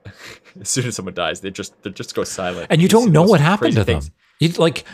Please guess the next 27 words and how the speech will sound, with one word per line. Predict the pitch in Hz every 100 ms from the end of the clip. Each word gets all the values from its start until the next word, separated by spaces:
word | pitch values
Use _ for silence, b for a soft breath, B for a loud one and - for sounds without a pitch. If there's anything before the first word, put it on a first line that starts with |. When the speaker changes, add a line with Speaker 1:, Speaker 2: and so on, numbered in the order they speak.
| -
Speaker 2:
you're | 165
like, | 156 131
Speaker 1:
No, |
a | -
lot | 123
Speaker 2:
"Are | 123
Speaker 1:
of | 160
Speaker 2:
they | 175
just | 165 -
Speaker 1:
times | 131
Speaker 2:
away | 95 82
Speaker 1:
you | 143
don't | 185
Speaker 2:
right |
Speaker 1:
even | 190
know | 196 226
Speaker 2:
now?" |
Speaker 1:
they | 262
died. | - 113
Speaker 2:
I |
don't, | 135 170 -
I |
don't | 120 226
know | 175
they're | 101
Speaker 1:
Yeah. | 92
Speaker 2:
dead. | 101 110 147